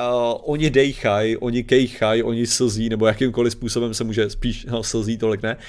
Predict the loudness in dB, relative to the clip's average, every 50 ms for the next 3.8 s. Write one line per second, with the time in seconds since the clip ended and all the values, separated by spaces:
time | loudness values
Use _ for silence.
0 | -20 -20 -6 0 2 4 4 4 4 2 2 2 2 2 0 2 0 0 -2 -2
1 | 0 0 0 0 2 2 2 0 0 0 -2 -6 -8 -2 0 0 2 2 2 2
2 | 0 0 0 0 -2 -2 -2 -6 -6 -2 -2 -2 0 0 -2 -2 -4 -6 -6 -6
3 | -14 -20 -20 -20 -20 -12 -4 0 0 2 2 2 2 0 -2